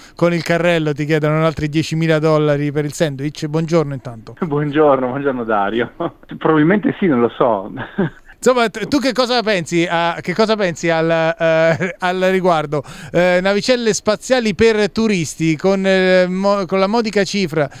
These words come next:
Speaker 1: di duecentocinquantamila dollari australiani si può organizzare un viaggetto nello spazio. Avendo quei soldi, li spenderesti per un'esperienza del genere?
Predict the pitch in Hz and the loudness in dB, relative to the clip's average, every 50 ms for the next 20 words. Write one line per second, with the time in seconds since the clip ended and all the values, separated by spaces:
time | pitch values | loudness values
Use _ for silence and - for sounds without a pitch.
0 | - - - 160 170 185 190 170 - 240 196 185 180 170 180 156 190 196 156 185 | -20 -4 -2 2 2 4 2 2 0 -2 -2 -2 -4 -4 -2 0 0 0 2 0
1 | 196 208 214 208 196 220 220 220 214 208 196 190 - - - - - - - 165 | 0 2 0 2 2 2 2 2 2 2 2 0 -2 -6 -12 -20 -16 -6 -2 -2
2 | 190 196 - - 202 202 208 226 247 247 247 226 196 - 190 180 156 190 196 190 | -2 -2 -2 -2 -2 0 2 0 0 0 0 -2 0 0 -2 0 2 2 4 4
3 | 185 175 185 185 185 180 160 175 220 226 214 196 190 185 190 185 185 185 165 170 | 2 2 2 2 2 0 2 2 4 4 4 2 0 -2 -4 -4 -4 -4 0 0
4 | 196 196 185 165 156 185 220 214 - - - 202 196 190 190 185 185 185 185 190 | 2 2 0 0 0 0 0 0 0 0 2 2 4 4 4 4 2 2 2 0
5 | 190 190 190 190 175 - - - 180 165 147 139 - - - - 151 156 165 170 | 0 2 2 0 0 -2 -2 -2 0 0 0 -4 -8 -8 -4 0 2 2 2 2
6 | 202 220 226 233 226 214 - - 208 208 180 - 208 226 240 254 254 240 208 196 | 2 0 0 0 0 0 2 2 2 2 2 2 2 4 4 4 2 0 -2 -2
7 | 240 240 233 196 - - - - - - 156 165 180 156 - 190 196 196 196 202 | 0 0 -2 -2 -6 -12 -20 -20 -10 -4 -2 -2 -2 0 0 -2 0 2 2 2
8 | 220 233 208 - - 190 165 175 180 175 180 175 180 170 - - 175 170 180 180 | 2 2 0 0 -4 -2 0 0 0 0 0 0 0 -2 0 0 0 0 2 0
9 | 165 - 165 160 165 160 147 156 185 175 156 135 127 123 127 143 160 143 | 0 -2 -2 -2 -2 -2 0 0 0 0 0 -2 -4 -4 -4 -6 -6 -8